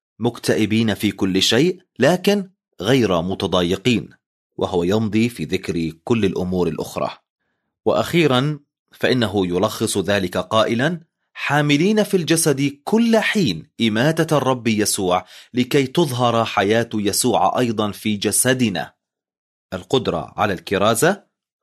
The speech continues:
والقدرة على احتمال الألم، والقدرة على عمل مشيئة الله.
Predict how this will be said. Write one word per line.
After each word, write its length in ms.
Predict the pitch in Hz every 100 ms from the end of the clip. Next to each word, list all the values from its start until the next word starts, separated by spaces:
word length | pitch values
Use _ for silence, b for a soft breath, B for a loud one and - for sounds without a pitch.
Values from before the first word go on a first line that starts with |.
| -
والقدرة 520 | 127 131 208 151 120
على 220 | 80 98
احتمال 460 | 92 - 98 107 87
الألم، 520 | 82 104 123 185 185 _ _ _ _ -
والقدرة 800 | 127 127 - 202 175 175 170 _ -
على 280 | 113 131 120
عمل 600 | 107 143 120 113 110 - -
مشيئة 480 | 101 - 107 95 -
الله. 400 | 95 110 104 -